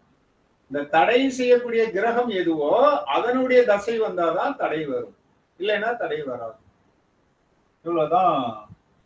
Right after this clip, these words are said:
நாடியில, அஹ், அடிப்படையில தெரிஞ்சுக்கிறதுக்கு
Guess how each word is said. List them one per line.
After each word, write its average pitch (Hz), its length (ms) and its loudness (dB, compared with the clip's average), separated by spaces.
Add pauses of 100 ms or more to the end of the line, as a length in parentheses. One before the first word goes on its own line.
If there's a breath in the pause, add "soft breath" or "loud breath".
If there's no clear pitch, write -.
நாடியில, 160 380 -4 (880)
அஹ், - 640 -20 (760)
அடிப்படையில 196 640 -4
தெரிஞ்சுக்கிறதுக்கு 160 720 -8